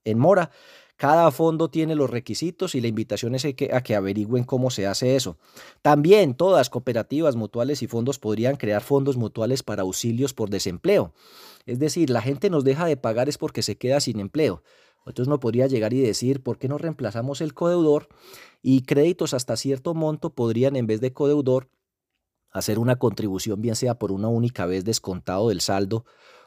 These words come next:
o sobresaldos insolutos, eh, para un fondo mutual de desempleo que en caso de que la persona llegue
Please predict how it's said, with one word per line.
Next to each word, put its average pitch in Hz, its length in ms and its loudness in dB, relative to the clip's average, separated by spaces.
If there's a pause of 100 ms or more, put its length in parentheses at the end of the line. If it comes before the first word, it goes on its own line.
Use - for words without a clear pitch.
(200)
o 143 520 8
sobresaldos 110 800 -4
insolutos, 143 800 0 (320)
eh, 110 680 2 (240)
para 131 480 0 (180)
un 185 280 2
fondo 175 400 2
mutual 131 360 0
de 143 140 2
desempleo 120 600 -2
que - 100 -6
en 104 80 -4
caso 120 300 -4
de 151 80 -4
que 131 120 -4
la 104 160 -2
persona 110 460 0
llegue 131 560 2